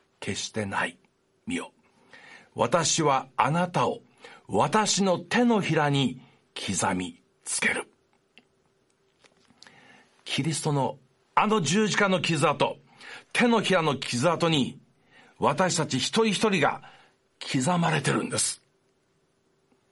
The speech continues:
私はこの人の救いのために十字架に死ぬ。喜んで命を与える。父がこの人を愛しているように私も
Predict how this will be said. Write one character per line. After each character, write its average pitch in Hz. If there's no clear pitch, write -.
私 214
は 214
こ -
の 269
人 254
の 208
救 -
い 226
の 214
た 208
め 202
に 143
十 147
字 143
架 160
に 147
死 -
ぬ。 131
喜 233
ん 220
で 160
命 202
を 101
与 175
え 151
る。 135
父 -
が -
こ -
の 262
人 262
を 185
愛 240
し -
て 233
い 190
る 170
よ 156
う 147
に 123
私 156
も -